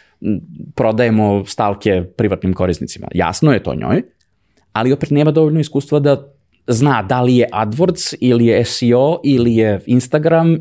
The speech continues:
ili je sve zajedno ili nije ništa od navedenog. I sad, okej, vidjet ćemo kako će se to dalje razvijati, ali, znači, kažem,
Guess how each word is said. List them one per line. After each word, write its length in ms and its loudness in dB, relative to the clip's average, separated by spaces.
ili 420 2
je 100 2
sve 180 -2
zajedno 540 0
ili 220 4
nije 220 4
ništa 280 2
od 80 -4
navedenog. 560 -10
I 160 -2
sad, 180 -4
okej, 380 -4
vidjet 400 -2
ćemo 200 -2
kako 220 -4
će 140 -8
se 120 -8
to 120 0
dalje 260 0
razvijati, 640 0
ali, 280 -2
znači, 240 -2
kažem, 400 0